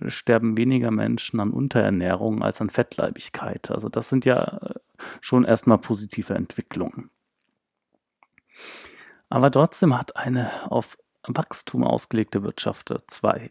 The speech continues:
grundlegende Probleme. Ja, das erste Problem ist folgendes. Was passiert, wenn die Wirtschaft die grundlegenden menschlichen Bedürfnisse befriedigt hat? Ja, stellen wir uns jetzt einfach mal vor, die Wirtschaft hätte alle wichtigen,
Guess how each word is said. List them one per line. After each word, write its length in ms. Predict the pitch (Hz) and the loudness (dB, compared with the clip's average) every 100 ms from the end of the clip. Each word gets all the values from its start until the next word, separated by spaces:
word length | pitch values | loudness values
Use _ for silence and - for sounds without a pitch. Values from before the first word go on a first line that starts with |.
| - - | -12 -6
grundlegende 580 | - 110 107 104 101 101 | 0 2 4 4 4 0
Probleme. 560 | - - 95 85 95 - _ - - - - - | -4 -4 0 0 -2 -6 _ -20 -18 -16 -18 -4
Ja, 200 | - - - | -2 -2 -2
das 320 | 135 123 - | 2 4 2
erste 280 | - - 156 | -2 0 0
Problem 640 | - - 101 113 131 127 127 | -2 -4 2 2 2 -2 -8
ist 120 | - | -6
folgendes. 640 | 120 110 113 - - - | -2 -2 -2 -6 -8 -6
Was 540 | - 143 - - - 196 - _ _ - | -2 -2 -2 -4 -6 -10 -14 _ _ -14
passiert, 600 | - - - 139 151 - | -8 -6 2 2 2 2
wenn 420 | 113 113 120 123 - | 2 4 0 -2 -2
die 180 | 117 107 | 0 0
Wirtschaft 500 | 131 - 147 - - | -2 -2 -4 -4 -10
die 160 | 117 117 | -8 0
grundlegenden 640 | 131 147 - 123 123 120 | 2 2 4 4 6 6
menschlichen 480 | 107 107 - 110 113 | 4 2 -4 -2 0
Bedürfnisse 480 | 107 104 107 104 107 | 2 0 0 -4 -4
befriedigt 560 | 110 - 143 - - | -8 -8 -6 -6 -6
hat? 240 | - - - - - - - - | -8 -8 -20 -18 -16 -12 -12 -2
Ja, 140 | 135 | 0
stellen 300 | - - 156 | 2 2 2
wir 80 | 143 | 4
uns 80 | 127 | 2
jetzt 160 | 123 - | 0 0
einfach 200 | 120 117 | 2 2
mal 140 | 101 | 0
vor, 340 | - 160 170 | 0 2 2
die 160 | 139 104 | 2 0
Wirtschaft 380 | 104 - - - | 0 -6 -6 -6
hätte 500 | 107 101 98 98 - | -4 -2 -2 -2 0
alle 240 | 120 113 | 2 2
wichtigen, 640 | 110 - 110 101 98 98 | 0 -4 -4 -2 -4 -8